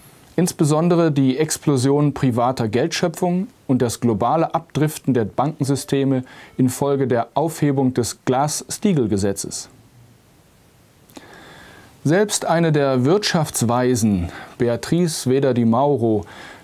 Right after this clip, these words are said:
gab im Interview mit dem Daily Telegraph am dreißigsten Dezember zu,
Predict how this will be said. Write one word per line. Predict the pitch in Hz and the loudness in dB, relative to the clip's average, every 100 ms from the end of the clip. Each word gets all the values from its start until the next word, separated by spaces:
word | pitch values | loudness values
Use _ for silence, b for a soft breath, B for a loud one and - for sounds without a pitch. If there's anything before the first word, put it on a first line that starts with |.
| B - | B -4
gab | 127 156 | -2 2
im | 156 143 | 0 2
Interview | 190 190 156 170 160 | 2 2 2 4 4
mit | 143 | 2
dem | 135 123 | 2 2
Daily | 120 170 196 - | 2 2 2 0
Telegraph | 202 196 127 120 113 113 127 | 0 0 0 0 0 0 0
am | 123 | 0
dreißigsten | 123 151 156 151 - | 0 0 0 -2 0
Dezember | 127 123 147 135 127 123 | -2 0 0 0 0 -2
zu, | - 196 151 123 | -2 2 2 2